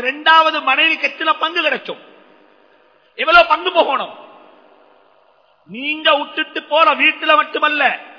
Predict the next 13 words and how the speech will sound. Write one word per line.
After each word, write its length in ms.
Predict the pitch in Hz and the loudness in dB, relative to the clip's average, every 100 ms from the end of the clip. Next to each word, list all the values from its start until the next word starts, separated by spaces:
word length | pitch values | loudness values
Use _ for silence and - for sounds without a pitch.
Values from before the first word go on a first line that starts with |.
| - | -20
நீங்க 280 | 160 262 269 | -12 -6 -2
விட்டுட்டு 420 | 262 277 320 320 | -2 -2 -6 -8
போற 240 | - 294 294 | -4 0 0
காணியில 480 | 294 233 294 311 302 | 0 -2 0 0 0
மட்டுமல்ல, 600 | 294 294 302 294 226 151 - - 165 | -2 -2 -2 0 -2 -4 -14 -20 -14
நீங்க 300 | 226 240 226 | -10 -6 -6
விட்டு 440 | 208 240 - 202 | -6 -10 -8 -6
விட்டு 300 | 285 - 262 | -6 -8 -10
போகக்கூடிய 680 | 202 233 254 254 240 254 226 202 - | -6 -2 0 0 -4 -12 -10 -10 -6
பெனடால்லையும் 1300 | 202 247 254 240 226 240 240 226 220 202 190 240 294 | -6 -2 -4 -2 2 4 4 2 -4 -6 -6 -10 -6
அவக்கு 320 | 220 226 240 240 | -6 -6 -10 -8
பங்கு 280 | 185 208 180 | -8 -6 -10
இருக்குது. 460 | 165 - 139 151 | -12 -12 -12 -12